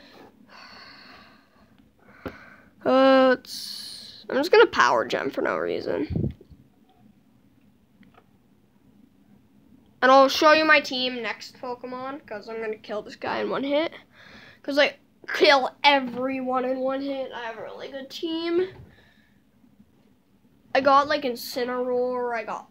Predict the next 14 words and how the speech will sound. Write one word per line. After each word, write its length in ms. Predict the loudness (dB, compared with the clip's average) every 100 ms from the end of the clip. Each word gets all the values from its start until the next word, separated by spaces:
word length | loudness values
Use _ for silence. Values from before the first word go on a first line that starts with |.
| _ _ _ -16
uh, 300 | -14 -16 -14
Lapras 600 | -10 -8 -6 -6 -8 -8
to 100 | -6
ride 400 | -2 -2 -2 -4
in 120 | -8
the 80 | -10
water, 560 | -8 -4 -2 -2 -4
I 100 | -6
got 220 | -6 -12 -14
Charizard 640 | -8 -4 -4 -4 -6 -8
to 80 | -12
fly, 420 | -4 0 0 0
I 60 |
got 240 | -2 -8